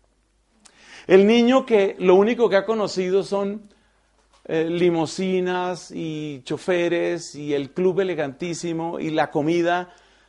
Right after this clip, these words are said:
de ocho estrellas y el restaurante finísimo, no tiene otra oportunidad sino perder la capacidad de apreciar las cosas.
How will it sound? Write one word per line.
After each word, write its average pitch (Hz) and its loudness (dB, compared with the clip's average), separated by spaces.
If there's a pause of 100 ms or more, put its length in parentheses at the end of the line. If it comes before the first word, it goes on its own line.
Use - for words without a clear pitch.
(160)
de 151 2
ocho 170 4
estrellas 175 2
y 151 -8
el 139 -8
restaurante 151 -2
finísimo, 165 -2 (1000)
no 254 4
tiene 240 -2
otra 214 0
oportunidad 180 0
sino 175 -2 (960)
perder 202 6
la 294 4
capacidad 170 0
de 226 -2
apreciar 196 -2
las 156 -6
cosas. 120 -8